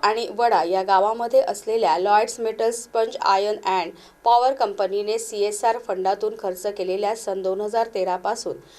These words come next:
आतापर्यंतच्या केलेल्या कार्याची चौकशी होणार आहे. याबाबत चंद्रपूरचे काँग्रेस नेते दिनेश चोखारे यांनी निवेदन दिल्यानंतर जिल्हाधिकारी विनय गौडा जीसी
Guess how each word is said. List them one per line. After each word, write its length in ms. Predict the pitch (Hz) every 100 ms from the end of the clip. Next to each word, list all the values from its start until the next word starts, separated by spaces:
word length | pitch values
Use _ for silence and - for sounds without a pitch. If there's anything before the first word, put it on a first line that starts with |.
| - -
आतापर्यंतच्या 1200 | 208 214 - 262 302 262 226 226 214 208 220 240
केलेल्या 520 | 233 202 190 196 202
कार्याची 540 | 208 175 180 185 208
चौकशी 480 | 240 196 170 180 -
होणार 320 | 196 180 156
आहे. 240 | 160 - 180 - _ _ - -
याबाबत 500 | 262 269 285 302 311
चंद्रपूरचे 580 | 277 247 254 277 277 302
काँग्रेस 440 | 262 196 190 196
नेते 280 | 208 208 226
दिनेश 420 | 208 185 185 196 -
चोखारे 580 | 226 226 - 247 170 -
यांनी 280 | 202 202 214
निवेदन 440 | 208 208 226 254 247
दिल्यानंतर 540 | 185 170 175 180 233 277 - - -
जिल्हाधिकारी 580 | 214 220 226 240 247 262 247
विनय 220 | 208 214
गौडा 400 | 208 240 208 185
जीसी 520 | 180 208 208 - 262